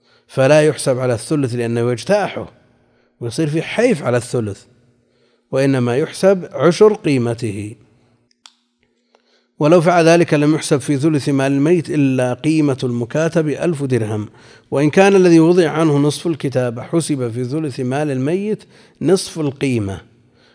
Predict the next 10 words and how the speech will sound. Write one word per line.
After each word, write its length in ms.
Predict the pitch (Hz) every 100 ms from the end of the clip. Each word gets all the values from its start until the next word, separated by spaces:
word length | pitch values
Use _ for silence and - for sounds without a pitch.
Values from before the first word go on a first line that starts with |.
| _
وإن 220 | 131 135 139
كان 220 | 185 170
أقل 420 | 151 147 160 143
من 120 | 139
ذلك 280 | 151 170 135
أو 140 | 135
أكثر 260 | 151 - 139
فهو 240 | 127 123
على 340 | 120 113 120 123
الحساب". 640 | 98 113 - 101 104